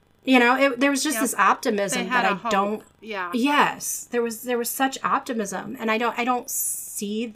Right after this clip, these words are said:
Speaker 1: that
Speaker 2: Yeah.
Speaker 1: so much,
Speaker 2: Yeah.
Speaker 1: um, in our,
Speaker 2: Well, I
Speaker 1: in our
Speaker 2: think
Speaker 1: society today.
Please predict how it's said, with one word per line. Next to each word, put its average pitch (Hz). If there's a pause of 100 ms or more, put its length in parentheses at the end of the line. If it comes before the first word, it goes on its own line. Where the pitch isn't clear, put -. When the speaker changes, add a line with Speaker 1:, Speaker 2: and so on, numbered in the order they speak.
(140)
Speaker 1:
that 170
Speaker 2:
Yeah. 208
Speaker 1:
so 175
much, -
Speaker 2:
Yeah. 190 (640)
Speaker 1:
um, 196 (760)
in 208
our, 220
Speaker 2:
Well, 311
I 311
Speaker 1:
in 311
our -
Speaker 2:
think -
Speaker 1:
society 180
today. 180